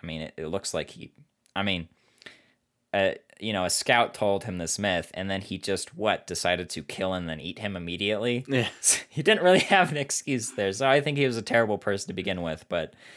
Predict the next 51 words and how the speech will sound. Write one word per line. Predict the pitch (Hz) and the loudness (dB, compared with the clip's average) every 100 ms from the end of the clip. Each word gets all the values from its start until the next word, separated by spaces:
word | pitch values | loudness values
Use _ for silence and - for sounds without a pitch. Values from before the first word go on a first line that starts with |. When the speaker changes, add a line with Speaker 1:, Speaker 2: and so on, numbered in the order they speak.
| - _ | -20 _
Speaker 1:
it | - | -6
was | 95 - | -4 -2
still | 117 90 | -2 -2
interesting | 87 - 90 - 80 73 - | -2 -6 -10 -8 -8 -6 0
Speaker 2:
Well, | 127 | 2
Speaker 1:
for | 127 | 4
Speaker 2:
and | |
I | 127 | 2
Speaker 1:
me, | |
Speaker 2:
think | 175 160 | 4 6
Speaker 1:
like, | 139 90 | 6 4
Speaker 2:
at, | 76 | 0
Speaker 1:
uh, | |
Speaker 2:
I | 131 | 2
think | 160 151 | 2 2
at | 95 | 4
that | 110 110 | 2 2
point | 113 | -2
in | 85 | -4
the | 87 | -8
movie, | 90 92 87 | -8 -8 -10
we | 92 92 | -12 -10
did | 90 82 | -10 -10
kind | 80 69 | -14 -14
of | 80 | -14
view | - 82 | -12 -12
him | 67 | -12
like | 76 - | -16 -12
that. | 82 - | -10 -6
Like, | 92 98 | -6 -2
maybe | 98 104 | -2 0
he's | 107 107 | -2 -2
a | 101 | -2
little | 92 92 | 0 0
messed | 80 - 85 | -2 -4 -4
up, | 73 - - | -4 -6 -8
but | 80 69 | -6 -6
he | - 85 | -12 -10
seems | - 82 | -8 -6
Speaker 1:
Exactly. | 113 120 104 - 82 | -2 2 2 2 -2
Speaker 2:
like | |
a | - | -2
nice | - | -6
guy. | - _ | -14 _
Speaker 1:
Yeah, | - 82 - - | -14 -14 -14 -8
maybe | 92 123 123 | 0 2 2
he's, | 113 107 92 | -2 -4 -4
like, | 87 | -4
a | 82 | -4
Smeagol | - 95 90 82 | -6 -4 -4 -6
slash | - - 78 - | -6 -8 -8 -10